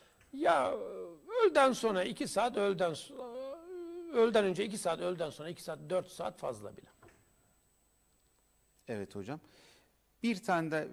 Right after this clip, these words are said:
Speaker 2: veli sorusu var hocam. Ee, "Pandemi nedeniyle çocuğumun yatma ve kalkma saatlerinde esneklik gösteriyorum. Sizce doğru mu yapıyorum?" diyor.
Speaker 1: İnanılmaz hatalı.
Speaker 2: Hani sabah
Speaker 1: İnan-
Speaker 2: okul yok, okulun trafiği yok.
Speaker 1: İnanılmaz hatalı. İsmail bak,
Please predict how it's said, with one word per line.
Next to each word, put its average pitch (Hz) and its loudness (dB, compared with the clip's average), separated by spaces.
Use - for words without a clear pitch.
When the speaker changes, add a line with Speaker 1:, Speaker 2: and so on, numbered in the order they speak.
Speaker 2:
veli 165 2
sorusu 123 0
var 120 4
hocam. 156 2
Ee, 139 2
"Pandemi 214 2
nedeniyle 196 2
çocuğumun 175 0
yatma 160 0
ve 139 2
kalkma 151 0
saatlerinde 139 2
esneklik 143 -2
gösteriyorum. 123 0
Sizce 135 -2
doğru 120 6
mu 107 0
yapıyorum?" 95 -6
diyor. 87 -12
Speaker 1:
İnanılmaz 156 -4
hatalı. - -12
Speaker 2:
Hani 147 0
sabah 170 2
Speaker 1:
İnan- 175 6
Speaker 2:
okul 175 6
yok, 127 6
okulun 160 0
trafiği 143 4
yok. 113 4
Speaker 1:
İnanılmaz 208 4
hatalı. 110 -6
İsmail 131 -4
bak, 127 -2